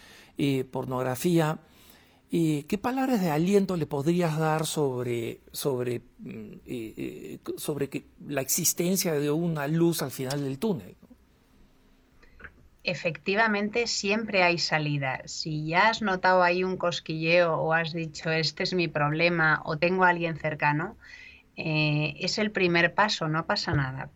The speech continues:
Speaker 2: Nos tienes a nosotros si quieres escribirnos y desahogarte, ya una mano amiga vas a encontrar y vamos a intentar ayudarte de la mejor manera posible. Pero ya solo con que des el primer paso de contárselo a alguien, de pedir ayuda,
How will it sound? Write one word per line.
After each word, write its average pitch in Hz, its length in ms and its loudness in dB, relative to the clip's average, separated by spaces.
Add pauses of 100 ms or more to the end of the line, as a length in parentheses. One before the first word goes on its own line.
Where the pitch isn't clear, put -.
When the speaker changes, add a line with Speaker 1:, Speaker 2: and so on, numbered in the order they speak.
(120)
Speaker 2:
Nos 165 200 -4
tienes 208 320 -2
a 190 60 2
nosotros 170 580 -2
si - 140 -8
quieres 160 340 -2
escribirnos 160 800 0
y 185 80 -2
desahogarte, 151 800 2
ya 156 360 -2
una 160 260 0
mano 160 260 0
amiga 165 380 2
vas 180 240 2
a 160 60 2
encontrar 147 640 0 (400)
y - 100 -2
vamos 160 320 2
a 170 60 -2
intentar 175 560 2
ayudarte 170 520 0
de 180 120 2
la 156 100 2
mejor 156 600 -4
manera 160 440 0
posible. 147 580 -6 (600)
Pero 180 180 2
ya 196 180 0
solo 226 340 -2
con 196 180 -2
que 175 100 0
des 180 180 2
el 226 100 -8
primer 180 420 0
paso 175 320 2
de 180 120 0
contárselo 165 640 -2
a 156 100 6
alguien, 156 300 0
de 151 100 -2
pedir 151 340 -2
ayuda, 165 480 -2